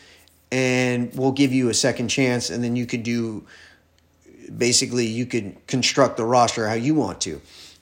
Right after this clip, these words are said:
Because there's no way that you're gonna give him, I believe A J Preller has gotten two extensions on his deals from this ownership. Well, I think Peter Seidler gave him the other owner, uh,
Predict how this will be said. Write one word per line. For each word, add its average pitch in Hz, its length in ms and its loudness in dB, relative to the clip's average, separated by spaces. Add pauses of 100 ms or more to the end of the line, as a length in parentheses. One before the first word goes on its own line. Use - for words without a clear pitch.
Because 160 280 8
there's 185 160 6
no 294 120 8
way 247 280 8
that 147 180 6
you're 151 100 2
gonna 160 180 4
give 135 280 4
him, 127 340 0
I 143 80 -2
believe 285 340 4
A 170 100 8
J 151 160 4
Preller 139 380 2
has 117 160 -4
gotten 107 440 -4 (120)
two 196 240 2
extensions 196 760 -2
on 156 140 -2
his 170 180 0
deals 208 380 0 (360)
from 156 160 4
this 170 200 4
ownership. 208 600 2
Well, 131 380 2 (720)
I - 140 -8
think 120 220 -6
Peter - 200 -2
Seidler 107 400 -2
gave 104 140 -4
him 90 160 -8
the 87 180 -8
other 95 240 -6
owner, 87 220 -14 (180)
uh, 85 280 -4